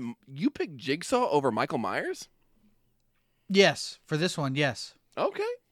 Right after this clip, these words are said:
Speaker 1: fair, fair. D-, did you feel like his outing in H two O was not as strong as, uh, like, uh, earlier entries?
Speaker 2: I think there are other, yeah, there are other, there are better performances, uh, uh, of Michael Myers, but I think just the story that they told in,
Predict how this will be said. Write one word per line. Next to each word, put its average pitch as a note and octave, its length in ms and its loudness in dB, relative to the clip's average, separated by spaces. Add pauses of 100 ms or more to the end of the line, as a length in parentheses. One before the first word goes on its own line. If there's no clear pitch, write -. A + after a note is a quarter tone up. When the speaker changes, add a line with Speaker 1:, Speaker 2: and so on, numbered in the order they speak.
(100)
Speaker 1:
fair, E4+ 400 0
fair. F#3 320 2
D-, C3+ 160 -10
did D#3 180 -4
you F3 80 2
feel F3+ 200 6
like D#3+ 180 6
his F#3 140 8
outing C#3 320 6
in B2 100 2
H C3+ 220 2
two D#3+ 160 4
O C3+ 80 6
was B2+ 120 2
not C3 140 4
as B2+ 100 2
strong B2+ 400 4
as, A#2+ 160 0 (140)
uh, F#2+ 80 0
like, A2+ 180 0 (100)
uh, A2+ 140 2
earlier C3 280 0
entries? D#3+ 440 -2 (220)
Speaker 2:
I F3+ 80 2
think G#3+ 180 0
there F3+ 140 2
are D#3+ 120 2
other, D3+ 520 2
yeah, E3 180 4
there D3+ 140 6
are E3 60 2
other, F3+ 280 4
there E3 140 0
are E3 40 0
better E3+ 260 0
performances, C3+ 840 -4
uh, A#2 160 -2
uh, A2+ 360 -2
of A#2 140 -10
Michael B2 280 -4
Myers, A2+ 420 -4
but A#2 420 -2
I C3 120 -2
think D3 440 -2 (380)
just D#3+ 240 2
the C#3+ 80 0
story D3+ 460 4
that C3+ 160 -2
they C3 120 -2
told C#3 300 -2
in, B2 320 -2